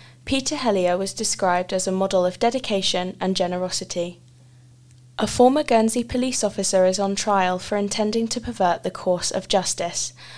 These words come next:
by using unlawful methods to pressure a vulnerable person into dropping a rape complaint,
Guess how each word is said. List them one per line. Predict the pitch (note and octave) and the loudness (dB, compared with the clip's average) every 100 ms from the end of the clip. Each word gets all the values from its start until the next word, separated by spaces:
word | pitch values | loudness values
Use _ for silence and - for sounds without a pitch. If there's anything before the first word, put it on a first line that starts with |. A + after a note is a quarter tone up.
| - | -2
by | F#3+ | 0
using | F#3 F#3 F#3+ F#3 | 2 0 0 0
unlawful | F3+ F#3 A3 - A#3 | 0 2 0 0 0
methods | A3 G3 - E3 E3+ - | 2 0 -2 -4 -2 -2
to | - | -4
pressure | - G3 - F#3 | -6 -4 0 0
a | - | -2
vulnerable | G3 G#3 A3+ A3 G3+ | 0 0 0 -2 -2
person | G#3+ F#3 - F3 | 0 0 0 -4
into | F3 F3+ F#3 | -4 -6 -2
dropping | F#3 F3+ G3+ G#3 | -2 -2 -4 -2
a | |
rape | G3+ F3 - | 0 0 -2
complaint, | - F3+ - D#3+ D3+ - | -6 -6 -4 -6 -6 -8